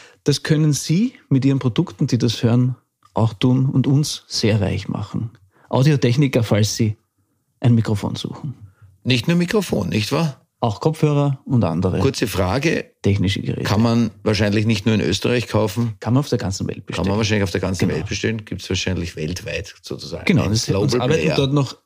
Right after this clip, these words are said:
Speaker 1: echte Menschen, mit denen man auch telefonieren oder e-mailen kann.
Speaker 2: Toll.
Speaker 1: Toll.
Speaker 2: Also hier eine Empfehlung,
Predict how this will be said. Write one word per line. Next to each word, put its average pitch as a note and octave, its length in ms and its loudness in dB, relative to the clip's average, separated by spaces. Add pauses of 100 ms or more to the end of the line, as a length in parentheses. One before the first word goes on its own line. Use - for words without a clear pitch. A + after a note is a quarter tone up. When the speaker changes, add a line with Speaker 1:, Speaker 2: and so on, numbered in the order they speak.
(120)
Speaker 1:
echte C3 280 0
Menschen, C#3 340 2
mit B2+ 160 2
denen A#2 180 4
man A2+ 160 4
auch G#2+ 180 0
telefonieren A#2 640 2 (160)
oder G#2 220 2
e-mailen - 400 -4
kann. - 380 -10
Speaker 2:
Toll. G2+ 320 -2 (180)
Speaker 1:
Toll. - 260 -8 (1600)
Speaker 2:
Also E2+ 260 0
hier F#2+ 280 2
eine A2+ 180 0
Empfehlung, A2 520 -2